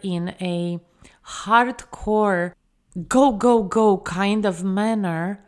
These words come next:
I am able to step into my morning with so much ease and grace that I know, even though in the, in that very first second I feel like, "Oh no, I feel like I didn't sleep enough,"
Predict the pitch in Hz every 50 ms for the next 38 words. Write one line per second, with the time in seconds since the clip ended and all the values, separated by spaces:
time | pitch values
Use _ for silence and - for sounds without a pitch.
0 | _ _ _ _ _ - - _ - 196 214 220 226 220 226 233 262 277 269 311
1 | 302 285 294 254 220 - - - 233 233 233 240 226 214 196 202 202 196 190 190
2 | 185 185 190 202 214 214 202 196 180 175 175 185 185 - _ _ _ _ - -
3 | - _ _ - 202 196 190 - - - - 220 220 233 247 247 247 247 247 247
4 | - - - - - 208 208 214 220 - - 208 196 190 185 - 190 180 208 202
5 | 196 185 180 175 175 - - - 190 180 - 196 185 180 180 185 - - - -
6 | - _ _ _ - 208 214 214 214 214 214 220 240 254 269 277 277 262 - -
7 | - 233 254 285 277 311 311 285 254 214 185 - 240 240 240 240 214 202 202 202
8 | 196 214 202 202 - - 202 196 185 185 190 175 - 202 208 220 185 180 220 214
9 | 226 208 208 214 208 185 185 - - - 220 208 214 - 202 190 190 185 185 -
10 | 220 208 196 190 190 185 - - - - 254 254 240 226 175 180 190 208 214 233
11 | 233 233 233 220 220 214 208 208 220 - - - - 240 226 233 226 - 220 214
12 | 190 214 214 226 220 202 - - 214 214 254 240 - 233 220 185 180 175 170 165
13 | 170 185 - - -